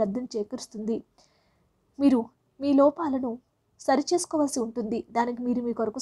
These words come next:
సమయాన్ని కేటాయించుకోవాల్సి ఉంటుంది. మీ జీవితంలోకెల్లా అత్యుత్తమ సాయంత్రాన్ని ఈరోజు మీ జీవిత భాగస్వామి గడుపుతారు. బలమైన ఆర్థిక పరిస్థితికి మీ నుదుటిపై మరియు మీ నాభి సమీపంలో కుంకుమ గుర్తులు వర్తించండి. వృషభ రాశి వారు. మీ శారీరక ఆరోగ్యాన్ని మెరుగుపరచుకోవడానికి సమతుల ఆహారం తీసుకోండి.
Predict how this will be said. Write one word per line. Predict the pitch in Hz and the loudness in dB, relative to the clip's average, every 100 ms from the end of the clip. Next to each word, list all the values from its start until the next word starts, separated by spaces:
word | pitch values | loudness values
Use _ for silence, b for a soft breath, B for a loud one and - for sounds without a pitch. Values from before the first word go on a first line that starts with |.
| 240 | -6
సమయాన్ని | 233 262 262 240 | -2 -2 -4 -6
కేటాయించుకోవాల్సి | 226 269 269 - 262 269 220 | -4 -6 -6 -6 -4 -4 -6
ఉంటుంది. | 233 220 233 - | -6 -6 -6 -4
మీ | 262 294 | 0 4
జీవితంలోకెల్లా | 330 381 339 302 240 240 214 | 4 2 0 0 0 -2 -2
అత్యుత్తమ | 285 294 285 277 226 | -6 -6 -8 -6 -6
సాయంత్రాన్ని | 240 254 247 226 | -6 -6 -2 0
ఈరోజు | 220 240 | 0 -2
మీ | 214 | 0
జీవిత | 233 254 269 | 0 0 0
భాగస్వామి | 262 - 262 240 | 0 -4 -6 -2
గడుపుతారు. | 214 208 233 233 - b b b b 277 | -2 -2 -4 -4 -6 b b b b 8
బలమైన | 320 359 339 214 | 8 4 -4 -4
ఆర్థిక | 214 285 277 | -4 -6 -8
పరిస్థితికి | 247 262 254 254 226 208 | -10 -10 -10 -10 -10 -8
మీ | 262 247 | -4 -2
నుదుటిపై | 233 311 302 285 | 0 0 0 0
మరియు | 262 247 247 | 2 0 0
మీ | 226 | 0
నాభి | 202 233 247 | 0 0 -2
సమీపంలో | 240 240 247 254 254 | -4 -6 -6 -8 -6
కుంకుమ | 220 262 277 | -6 -4 -2
గుర్తులు | 277 254 208 | -2 -2 -4
వర్తించండి. | - 226 240 208 - _ _ _ 262 | -4 -6 -6 -6 -8 _ _ _ 2
వృషభ | 294 339 247 | 4 2 -2
రాశి | 208 247 | -6 -4
వారు. | 220 226 - _ | -4 -4 -10 _
మీ | 302 294 | -4 2
శారీరక | 285 320 359 349 254 | 4 4 2 0 0
ఆరోగ్యాన్ని | 247 240 269 247 233 | -2 -4 -6 -4 0
మెరుగుపరచుకోవడానికి | 220 254 294 - 262 226 220 262 208 214 | 0 -2 -6 -8 -8 -6 -6 -6 -6 -2
సమతుల | - 277 370 339 254 | -2 0 2 2 2
ఆహారం | 233 233 220 | -2 -6 -10
తీసుకోండి. | 214 - 220 | -12 -8 -6